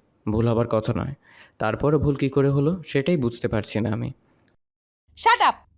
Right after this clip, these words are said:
Speaker 2: ভুল করে কখনো তর্ক করতে হয় না। নিজের ভুল স্বীকার করার মতো সাহস বুকে রাখতে হয়।
Speaker 1: জি ম্যাম। আচ্ছা, আমি আবার কাজটা করে আনছি।
Speaker 2: এই তো সমস্যা তোর, তর্ক করা ছাড়া আর বেশি কথা বলা ছাড়া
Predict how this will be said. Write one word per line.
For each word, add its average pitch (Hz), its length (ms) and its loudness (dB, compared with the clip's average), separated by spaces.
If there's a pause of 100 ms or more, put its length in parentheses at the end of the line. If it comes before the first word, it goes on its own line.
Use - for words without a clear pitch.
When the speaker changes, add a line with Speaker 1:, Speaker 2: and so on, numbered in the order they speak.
Speaker 2:
ভুল 311 300 -6
করে 285 300 -2
কখনো 294 300 -2
তর্ক 269 300 -2
করতে 269 260 -8
হয় 233 220 2
না। 214 220 -8 (280)
নিজের 240 360 -2
ভুল 262 240 -8
স্বীকার 247 360 -4
করার 254 220 0
মতো 247 200 -4
সাহস 233 580 0 (320)
বুকে 254 260 -2
রাখতে 233 340 -2
হয়। 165 260 -8 (1120)
Speaker 1:
জি 113 140 2
ম্যাম। 95 200 -2 (480)
আচ্ছা, 120 240 -2
আমি 123 140 2
আবার 123 260 0
কাজটা 123 360 -4
করে 107 280 0
আনছি। 98 320 -4 (1040)
Speaker 2:
এই 349 180 2
তো 494 140 0
সমস্যা 339 440 -2
তোর, 196 260 -10 (380)
তর্ক 254 280 -2
করা 262 280 0
ছাড়া 247 500 2 (240)
আর 254 160 2
বেশি 254 360 -4
কথা 330 220 -4
বলা 240 260 0
ছাড়া 240 460 0